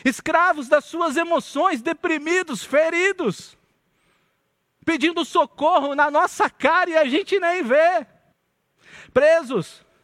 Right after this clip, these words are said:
numa baixa autoestima terrível.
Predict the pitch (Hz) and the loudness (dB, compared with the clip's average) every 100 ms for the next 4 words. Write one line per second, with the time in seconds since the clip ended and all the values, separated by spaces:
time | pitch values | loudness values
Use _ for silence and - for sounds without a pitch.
0 | _ _ _ - - 277 320 240 311 320 | _ _ _ -20 -4 0 2 2 2 2
1 | - 302 311 285 - 285 311 - 320 175 | 0 -2 -2 -4 -2 0 0 0 0 2
2 | 277 381 320 214 | 2 2 2 -2